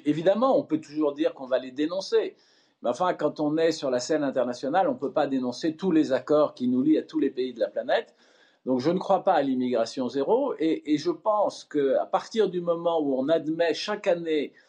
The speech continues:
un certain flux d'immigration, L'idée que, euh, les étrangers, au lieu de se voir délivrer tout de suite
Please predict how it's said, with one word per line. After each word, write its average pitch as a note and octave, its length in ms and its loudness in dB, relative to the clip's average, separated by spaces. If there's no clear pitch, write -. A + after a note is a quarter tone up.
un - 120 -2
certain G#3+ 480 0
flux F3+ 260 -4
d'immigration, C#3 720 0
L'idée F3 720 2
que, C#3 560 4
euh, A2+ 260 2
les A#2 240 -2
étrangers, D#3+ 720 2
au F#3+ 120 4
lieu A#3 180 -2
de A#3+ 40 -12
se G#3 120 0
voir F#3 320 2
délivrer D3+ 580 0
tout C#4 140 0
de - 40 -10
suite B3 540 -8